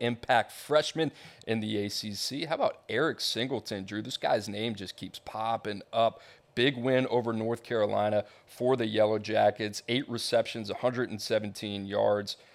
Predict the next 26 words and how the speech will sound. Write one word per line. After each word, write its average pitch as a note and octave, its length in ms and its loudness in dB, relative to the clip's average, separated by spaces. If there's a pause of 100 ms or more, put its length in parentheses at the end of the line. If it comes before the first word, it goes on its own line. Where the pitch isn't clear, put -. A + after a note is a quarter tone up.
(280)
And - 80 -2
I'll G#2+ 60 4
tell D#3 160 2
you C3+ 100 0
what, B2+ 220 2
you - 60 -14
turn C#3 220 -2
on B2+ 60 -2
the G2+ 60 -6
tape, B2+ 400 0
more A2+ 240 0
impressive. G#2+ 500 0
I G2+ 60 -6
mean, G#2 220 -4
this - 180 -4
is A2+ 60 -6
a - 20 -4
guy A2+ 260 2
who A2 60 -4
can G#2+ 140 -6
do G#2+ 100 -2
a G2+ 40 0
lot G#2 220 4
of G#2 120 -6
different G#2+ 320 -4
things, A2 500 -4